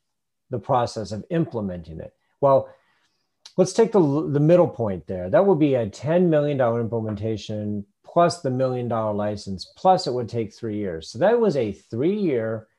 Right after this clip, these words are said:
eleven million dollar implementation. At the end of that three years, what did you have? Ostensibly, you had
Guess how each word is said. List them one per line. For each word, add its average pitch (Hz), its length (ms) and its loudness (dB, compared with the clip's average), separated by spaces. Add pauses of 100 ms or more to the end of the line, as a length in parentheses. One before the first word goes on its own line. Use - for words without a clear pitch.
(300)
eleven 139 560 0
million 147 360 -2
dollar 117 360 0
implementation. 107 920 -6
At 107 100 -8
the 127 180 -6
end 240 220 2
of 160 140 0
that 110 320 -2
three 135 260 -4
years, 117 540 -2
what 123 200 0
did 135 160 -2
you 113 160 -4
have? 113 360 -6 (1300)
Ostensibly, 131 800 0
you 117 220 -2
had 110 600 -2